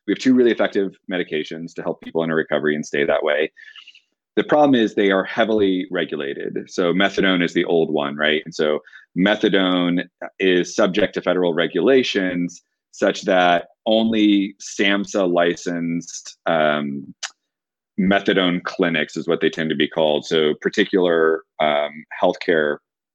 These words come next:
sites can dispense methadone, and they tend to start patients who haven't built up a kind of trust and rapport with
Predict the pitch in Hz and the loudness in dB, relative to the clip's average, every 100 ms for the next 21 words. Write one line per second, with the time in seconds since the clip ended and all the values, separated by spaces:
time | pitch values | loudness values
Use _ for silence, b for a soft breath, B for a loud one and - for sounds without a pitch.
0 | _ _ _ - - 92 73 71 - - | _ _ _ -18 0 2 2 -4 -10 -20
1 | - b b - 90 90 101 92 90 90 | -20 b b -6 -4 -2 -2 -2 -2 -4
2 | 87 78 71 71 95 95 B B B _ | -2 -2 -4 -6 -8 -8 B B B _
3 | 104 95 95 92 87 _ 92 98 90 - | 0 2 0 -2 -6 _ -2 0 0 -4
4 | 104 101 - 90 - - - 127 120 117 | -2 -2 -4 -4 -4 -10 -2 2 4 2
5 | - - 85 80 80 73 82 101 - - | -2 -6 -4 -2 -6 -8 -10 -14 -20 -20
6 | _ _ _ _ 98 95 90 101 90 92 | _ _ _ _ 0 0 0 0 2 2
7 | 82 87 92 82 - - 92 - 87 85 | 0 0 -2 -2 -4 0 0 0 -6 -6
8 | - 90 85 78 82 | -2 0 0 0 -2